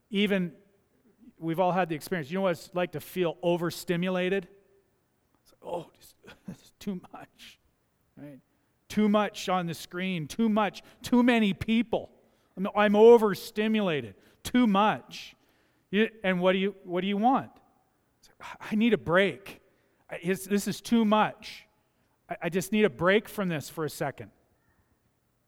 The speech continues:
You need some rest.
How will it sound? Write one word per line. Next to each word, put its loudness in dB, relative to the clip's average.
You -8
need -8
some -8
rest. -6